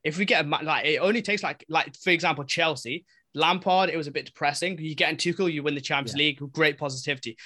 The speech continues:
Speaker 1: So it's only, like, really a manager away. It can only be, like, one personnel away. But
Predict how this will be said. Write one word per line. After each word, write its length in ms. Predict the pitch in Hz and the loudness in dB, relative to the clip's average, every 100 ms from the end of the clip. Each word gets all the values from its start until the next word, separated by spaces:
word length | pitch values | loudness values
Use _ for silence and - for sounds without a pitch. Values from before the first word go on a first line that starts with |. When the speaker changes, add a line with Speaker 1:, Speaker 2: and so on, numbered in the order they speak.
| - | -6
Speaker 1:
So 100 | - | 0
it's 100 | 208 | 0
only, 260 | 269 320 359 | 2 4 4
like, 220 | 214 156 | 4 2
really 240 | 180 233 | 2 4
a 60 | 170 | 4
manager 480 | 143 165 170 139 127 | 2 0 0 -2 -4
away. 260 | 135 190 | 0 0
It 100 | 127 | 0
can 200 | 214 220 165 | -4 -2 -2
only 160 | 185 | -2
be, 140 | 156 143 | 0 0
like, 180 | 131 | -2
one 200 | 135 147 | -2 -4
personnel 400 | 139 139 131 120 | 0 -2 -2 -4
away. 260 | 117 135 120 | -2 0 0
But 160 | 123 131 | 0 -4